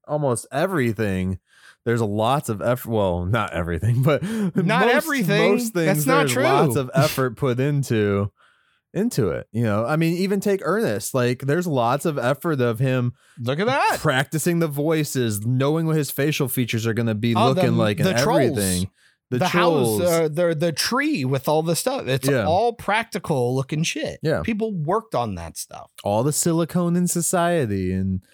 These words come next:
Speaker 1: and the lube <laughs> everywhere.
Speaker 2: But you're telling, but you're telling me right now you're not watching that film going like, "Ooh, that C G I sucks." You're not doing that because they're not giving you an opportunity to use that as a weapon.
Speaker 1: Right.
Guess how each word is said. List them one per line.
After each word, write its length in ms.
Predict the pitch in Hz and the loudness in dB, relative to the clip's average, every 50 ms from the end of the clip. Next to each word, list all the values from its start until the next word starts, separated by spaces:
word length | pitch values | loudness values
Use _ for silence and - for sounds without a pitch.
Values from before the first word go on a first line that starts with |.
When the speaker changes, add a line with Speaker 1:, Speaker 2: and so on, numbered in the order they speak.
| _ _ _ - | _ _ _ -4
Speaker 1:
and 220 | 107 107 113 117 | -2 0 0 0
the 80 | 123 131 | 0 0
lube 560 | 139 151 160 185 185 165 135 127 120 110 120 | 0 0 0 2 2 2 2 0 -2 -2 -2
<laughs> 160 | 127 120 - | -2 -2 0
everywhere. 760 | 185 185 170 170 160 143 135 131 123 120 113 104 101 95 90 | -2 -2 0 0 0 0 0 0 2 2 2 2 0 0 0
Speaker 2:
But 100 | - 262 | 0 0
you're 180 | 262 302 320 - | 0 0 -2 -2
telling, 360 | - 330 302 302 311 302 269 | 0 0 0 0 0 -2 -2
but 160 | 214 240 269 | -4 -2 -2
you're 140 | 254 262 262 | 0 -2 -2
telling 340 | 240 - 269 262 269 285 294 | -2 0 0 0 0 0 0
me 140 | 294 277 269 | 0 0 0
right 340 | 233 208 208 214 214 220 202 | 0 0 2 2 0 0 0
now 180 | 190 190 190 185 | 0 0 0 0
you're 160 | 175 170 175 | 0 0 0
not 180 | 180 190 175 165 | 0 0 0 0
watching 380 | 180 185 196 - - 233 220 | 0 0 0 0 -2 -2 0
that 240 | 208 196 180 156 - | 0 -2 -2 -4 -6
film 400 | - - 170 165 156 156 160 151 | -6 -4 -2 -2 -2 -2 -2 0
going 340 | 147 143 127 123 127 120 120 | 0 0 0 0 0 -2 -2
like, 320 | 120 117 110 117 - - | -2 -2 -4 -4 -6 -4
"Ooh, 260 | 175 202 196 165 147 131 | -2 -2 0 0 0 0
that 180 | 135 139 143 | 0 -2 -2
C 140 | - - 170 135 | -2 -2 -2 -2
G 120 | 120 120 | -2 -2
I 80 | 110 95 | -2 -2
sucks." 500 | - - - 120 107 90 76 - - - - _ _ _ _ _ _ _ _ _ _ - | -2 -2 -4 -4 -4 -6 -6 -8 -12 -16 -16 _ _ _ _ _ _ _ _ _ _ -4
You're 120 | 170 202 | -2 -2
not 160 | 247 277 262 180 | 0 0 0 0
doing 260 | 226 359 415 254 131 | 0 0 0 -2 -2
that 260 | 82 60 52 - - _ _ _ _ _ _ _ _ _ _ | -4 -8 -12 -14 -18 _ _ _ _ _ _ _ _ _ _
because 240 | - 151 180 202 190 | -4 -2 0 0 0
they're 140 | 185 226 233 | 0 0 0
not 200 | 233 254 240 180 | 0 0 -2 0
giving 280 | 165 208 202 226 226 220 | 0 0 0 0 0 0
you 120 | 220 220 | 0 0
an 80 | 214 208 | 0 0
opportunity 800 | 202 202 202 - 180 - - 214 214 226 233 208 180 165 160 | 0 -2 -2 -4 -6 -4 -2 -2 -2 0 0 0 0 -2 -2
to 140 | - - 165 | -2 -4 -4
use 340 | 147 139 143 160 165 160 147 | -4 -2 -2 -2 -2 0 0
that 160 | 165 160 151 | 0 0 0
as 120 | 156 143 135 | 0 -2 -2
a 40 | 143 | -2
weapon. 500 | 139 165 180 180 - 113 98 90 82 80 | -2 -2 -2 -2 -4 -6 -6 -6 -4 -2
Speaker 1:
Right. 280 | 117 117 104 90 82 69 | 0 0 2 2 0 -2